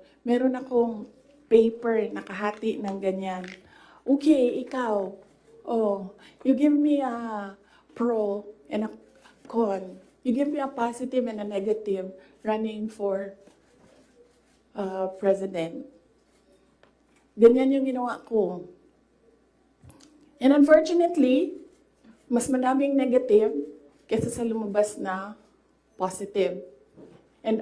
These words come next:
honestly, sa totoo lang, sabihin ko sa inyo,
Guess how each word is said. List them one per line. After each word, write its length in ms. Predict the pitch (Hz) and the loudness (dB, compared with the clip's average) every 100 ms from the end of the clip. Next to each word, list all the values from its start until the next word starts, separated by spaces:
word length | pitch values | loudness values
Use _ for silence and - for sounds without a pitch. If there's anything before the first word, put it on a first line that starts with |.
| 226 | 0
honestly, 720 | 302 370 359 - 214 160 - - - _ _ _ _ _ | 0 0 -4 -2 0 0 -2 -12 -20 _ _ _ _ _
sa 320 | - - - - | -20 -14 -8 -8
totoo 520 | - 226 220 254 269 | -4 -2 4 4 6
lang, 320 | 254 208 175 | 4 2 -2
sabihin 560 | - 190 214 226 226 226 | -10 -6 -2 -2 -2 -6
ko 80 | |
sa 160 | 220 208 | -6 -4
inyo, 320 | 208 196 165 | -4 -4 -6